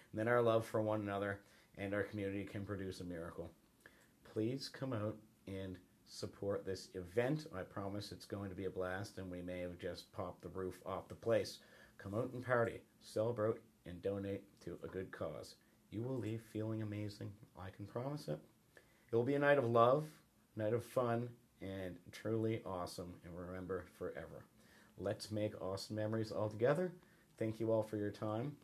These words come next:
And, uh, the event on Facebook is called We Love Cherie Benefit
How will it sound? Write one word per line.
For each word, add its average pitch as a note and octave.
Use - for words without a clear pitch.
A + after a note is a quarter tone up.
And, G2+
uh, G2+
the A2
event A2+
on B2
Facebook A#2
is A2
called G2
We G2
Love F#2+
Cherie G2
Benefit A2+